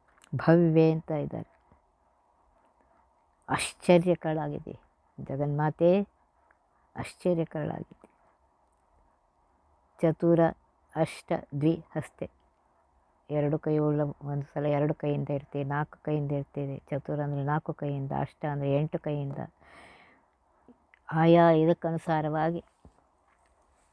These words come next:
ರೂಪವನ್ನ ತೆಗೆದುಕೊಳ್ತೀಯಮ್ಮ. ಹಸ್ತಿಗಮನೆ,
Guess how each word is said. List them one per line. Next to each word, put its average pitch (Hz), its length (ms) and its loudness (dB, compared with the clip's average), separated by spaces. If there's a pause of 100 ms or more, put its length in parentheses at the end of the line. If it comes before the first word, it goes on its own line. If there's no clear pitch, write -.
(520)
ರೂಪವನ್ನ 160 500 -2
ತೆಗೆದುಕೊಳ್ತೀಯಮ್ಮ. 147 760 0 (960)
ಹಸ್ತಿಗಮನೆ, 156 960 0